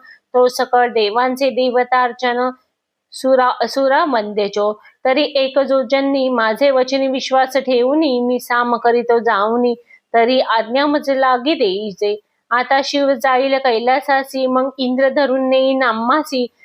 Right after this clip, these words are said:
तरी कोण निवारिता असे त्यासी विचार करी जननीये. देवासी आम्ही बहुत त्रासिले, ते वैर स्मरून आपले,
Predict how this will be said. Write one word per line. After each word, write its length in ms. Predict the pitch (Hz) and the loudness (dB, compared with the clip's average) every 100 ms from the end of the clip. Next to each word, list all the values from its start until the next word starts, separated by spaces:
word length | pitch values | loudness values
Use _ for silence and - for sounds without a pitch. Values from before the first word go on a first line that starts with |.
| _ - | _ 0
तरी 220 | 233 254 | 2 4
कोण 280 | 254 247 240 | 2 2 2
निवारिता 560 | 240 240 247 254 247 247 | 2 2 2 0 2 2
असे 380 | 220 190 247 | 2 0 -2
त्यासी 380 | 247 247 247 254 | 0 0 -2 -6
विचार 420 | 226 220 254 247 | -8 -4 0 0
करी 340 | 247 240 247 311 320 | 0 0 0 -2 -2
जननीये. 680 | 196 196 208 202 202 208 214 _ _ - | -2 -2 -2 -4 -2 -4 -4 _ _ 2
देवासी 460 | 254 254 269 269 | 4 4 2 0
आम्ही 280 | 277 269 269 | -2 0 0
बहुत 300 | 254 247 262 269 | 0 0 0 -2
त्रासिले, 760 | 262 247 240 240 294 262 254 247 _ _ _ | 0 0 0 0 0 0 0 -4 _ _ _
ते 100 | 254 | 0
वैर 400 | 262 262 269 269 | 2 2 2 0
स्मरून 460 | 262 269 254 269 262 | 0 0 0 0 0
आपले, 560 | 220 233 233 285 254 | 2 0 0 2 2